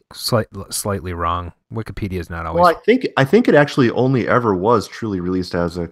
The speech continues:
Speaker 2: conversion for either Defender or a Williams game, but, um,
Speaker 1: Yeah.
Speaker 2: like,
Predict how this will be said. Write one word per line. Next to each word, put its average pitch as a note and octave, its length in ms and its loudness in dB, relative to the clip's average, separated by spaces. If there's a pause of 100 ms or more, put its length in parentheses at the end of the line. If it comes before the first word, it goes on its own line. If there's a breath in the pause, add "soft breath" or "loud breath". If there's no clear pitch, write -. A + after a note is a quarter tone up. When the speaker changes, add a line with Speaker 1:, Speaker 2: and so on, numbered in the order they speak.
Speaker 2:
conversion F2+ 480 -2
for F2+ 140 -4
either E2+ 180 -2
Defender E2+ 680 -2
or D#2+ 840 -2 (240)
a F#2 80 -2
Williams F2+ 520 0
game, D#2+ 320 -4
but, E2 360 -2
um, E2 320 -2
Speaker 1:
Yeah. E2+ 200 -6 (1300 soft breath)
Speaker 2:
like, F#2+ 420 0